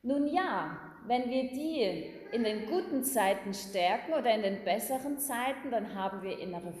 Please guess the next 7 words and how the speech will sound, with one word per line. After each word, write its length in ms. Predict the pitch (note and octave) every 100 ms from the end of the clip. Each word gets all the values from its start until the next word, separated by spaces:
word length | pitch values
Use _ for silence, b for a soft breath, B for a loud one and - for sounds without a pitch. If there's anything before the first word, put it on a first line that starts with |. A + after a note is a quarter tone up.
| -
Vorräte 720 | F3 E3+ F3 D#3+ D#3+ E3+ D#3+ D#3+ E3 B B -
für 400 | - F3+ F3 E3+ F3
herausfordernde 1200 | G#3 G#3 G3 D#3+ D#3+ - - D3+ D3 D3 D3+ C#3
Zeiten. 760 | - E3 C#3+ D3 - D#3 D3+ - B B -
Drum 260 | A#3 A#3+ A#3+
können 380 | A#3 G3+ F#3+ F3
wir 340 | F3 E3+ F3